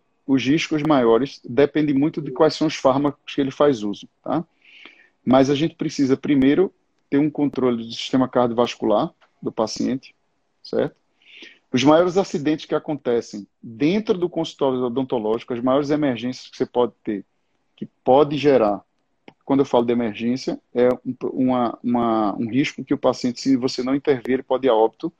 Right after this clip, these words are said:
seja, seria intoxicação por anestésico local, certo?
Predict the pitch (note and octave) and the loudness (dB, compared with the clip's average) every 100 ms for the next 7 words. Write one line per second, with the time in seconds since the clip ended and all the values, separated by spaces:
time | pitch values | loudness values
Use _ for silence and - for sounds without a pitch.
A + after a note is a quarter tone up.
0 | _ _ _ _ _ _ - C3+ A#2+ C3+ | _ _ _ _ _ _ -4 0 4 2
1 | - - - C3 C3+ C3+ C3+ - - B2+ | 0 -4 2 4 4 4 0 -2 -4 -4
2 | B2+ A#2+ C3 C3 C3+ - A2+ - C3 C3+ | -4 -6 -2 0 -2 0 -2 -2 -4 -4
3 | - G2+ - _ _ _ _ _ _ _ | -2 -4 -4 _ _ _ _ _ _ _
4 | _ _ _ _ _ - - G#2 A#2+ C3+ | _ _ _ _ _ -20 -8 -2 -2 -4